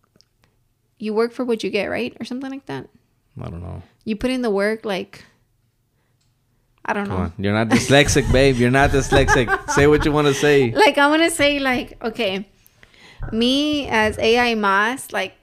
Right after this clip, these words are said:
Speaker 1: you've seen me work. You've seen me do my own embroidery, my own vinyl,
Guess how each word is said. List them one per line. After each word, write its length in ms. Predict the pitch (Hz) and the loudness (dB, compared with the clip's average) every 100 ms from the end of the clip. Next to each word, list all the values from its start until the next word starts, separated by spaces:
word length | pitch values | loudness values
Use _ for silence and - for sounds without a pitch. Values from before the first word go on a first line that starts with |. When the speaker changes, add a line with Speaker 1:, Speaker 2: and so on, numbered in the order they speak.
| - | -20
Speaker 1:
you've 280 | 220 254 320 | -10 -6 -6
seen 260 | 320 240 220 | -6 -8 -8
me 140 | 196 | -10
work. 480 | 175 190 185 233 - - - | -8 -8 -6 -10 -14 -20 -12
You've 180 | 233 | -10
seen 240 | - 247 240 | -8 -10 -8
me 120 | 233 | -6
do 160 | 214 208 | -4 -4
my 220 | 196 185 | -4 -4
own 240 | 180 180 | -6 -6
embroidery, 680 | 196 180 214 202 190 190 185 | -6 -6 -6 -6 -6 -6 -6
my 220 | 190 180 | -8 -8
own 260 | 180 185 185 | -8 -10 -8
vinyl, 760 | 175 180 180 185 185 180 180 | -6 -6 -6 -6 -8 -10 -14